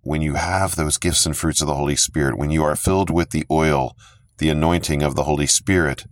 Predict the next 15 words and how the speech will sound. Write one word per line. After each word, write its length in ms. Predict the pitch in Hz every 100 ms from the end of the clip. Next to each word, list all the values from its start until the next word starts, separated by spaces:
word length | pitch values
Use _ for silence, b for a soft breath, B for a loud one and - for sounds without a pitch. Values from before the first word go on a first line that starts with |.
| b b b b -
then 520 | 78 80 80 78 78 - _ _
there's 200 | 78 76
always 240 | 80 85 80
gonna 220 | 87 76
be 160 | 71
some 240 | 69 69 71
joy 280 | 78 69 67
in 180 | 64
your 100 | 60
heart. 320 | 55 62 55 - _ b b b b b _
There's 180 | 80 73
always 260 | 82 87 85
gonna 220 | 104 95
be 160 | 90 87
peace. 760 | - 82 - - - - -